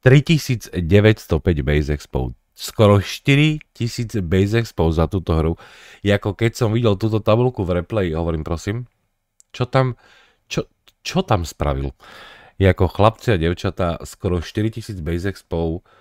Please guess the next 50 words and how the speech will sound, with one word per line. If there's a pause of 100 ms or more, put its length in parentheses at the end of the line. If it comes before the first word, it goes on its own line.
(140)
v
normálnom
randome,
bez
arms
raceu,
tak
to
je
niečo. (920)
Dobre,
bereme,
že
na
tej
montáne
sme
si
dali
ohníky
a
že
teda
ako
v
nejakej
fáze
ostala
A
F
K
a
ma-,
mali
sme
na
ňu
možno
päťdesiat,
šesťdesiat
tisíc
na-,
navyše,
keď
bola
A
F
K,
ale
dobre.